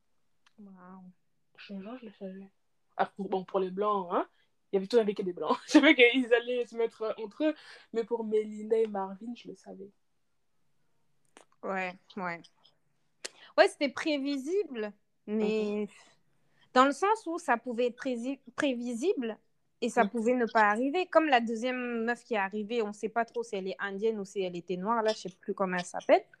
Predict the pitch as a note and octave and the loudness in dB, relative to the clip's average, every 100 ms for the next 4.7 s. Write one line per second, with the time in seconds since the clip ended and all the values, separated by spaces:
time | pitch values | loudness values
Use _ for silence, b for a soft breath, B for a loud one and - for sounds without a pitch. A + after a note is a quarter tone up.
0 | b b b b b b - B3+ A#3 A#3 | b b b b b b 4 6 8 6
1 | A3+ A3+ A3+ A3+ C#4+ D4 D4 C#4+ C#4+ C4+ | 6 4 4 2 0 -4 -4 -4 -4 0
2 | C#4 D4+ A#4 E4+ D4 C#4 C4+ C4+ - A3 | 4 6 6 2 -2 0 2 0 -4 -2
3 | D#4+ G#4+ D4+ A#3+ A#3+ A#3 D4+ D#4+ E4 F4 | 2 4 4 2 0 -2 -2 -4 -6 -4
4 | E4 D#4+ D#4 D#4 C#4 C4+ C#4 | -4 -2 -4 -4 -4 -4 -6